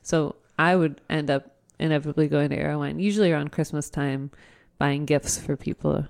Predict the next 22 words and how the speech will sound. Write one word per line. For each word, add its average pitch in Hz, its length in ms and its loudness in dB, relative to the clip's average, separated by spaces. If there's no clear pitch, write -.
buying 151 380 0
beer, 147 300 2
buying 143 600 -2
liquor. 143 480 -2
And 151 600 -2
to 175 140 -2
find 175 280 0
out 170 220 2
that - 240 0
every 170 340 4
fucking 180 420 0
U 160 180 2
D 175 180 2
student 151 540 -4
went 170 300 2
to - 160 2
Arrow 170 380 6
Wine 165 440 2
<laughs> - 80 -10
for 240 140 4
their 202 280 2
booze, 214 520 6